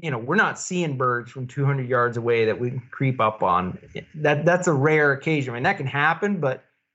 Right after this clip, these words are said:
that y-, that's not something that you can kinda, a tactic you can rely on. Um, you know, you're probably not gonna see that bird till you're within fifty yards of him. Um, but he's gonna hear you when you're within a hundred yards of him, right?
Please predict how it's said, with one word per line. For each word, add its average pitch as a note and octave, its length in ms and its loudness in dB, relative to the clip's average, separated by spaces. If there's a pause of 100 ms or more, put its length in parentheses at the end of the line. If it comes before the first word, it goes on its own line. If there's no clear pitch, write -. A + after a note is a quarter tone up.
(140)
that D3+ 260 0
y-, F3 300 -4
that's E3 260 2
not D3 340 2
something D#3 360 -4
that C3 220 -4
you D3 120 0
can C3 180 -2
kinda, C3 300 4
a - 20 -2
tactic C3+ 540 -2
you C3+ 100 -4
can C3 180 -2
rely A#2 440 4
on. G2+ 320 0 (360)
Um, A#2 420 2 (540)
you C#3 100 2
know, B2+ 60 6
you're C3+ 180 4
probably E3+ 400 4
not D3+ 260 0
gonna C3+ 180 -8
see E3 280 -4
that C3 220 0
bird C3 380 2 (320)
till B2 560 0
you're C3 220 2
within B2+ 400 2
fifty C#3+ 360 -2
yards A#2 400 2
of G#2 140 -4
him. F#2 240 -4 (400)
Um, A#2+ 500 4
but D3 140 2
he's A3 240 2
gonna D3 200 4
hear D#3 260 2
you F3+ 440 2 (320)
when C#3+ 300 2
you're C3+ 160 4
within C#3+ 320 2
a C3 80 2
hundred D3+ 320 2
yards G2+ 320 -8
of G#2+ 120 -14
him, G2 160 -18
right? C3 320 -4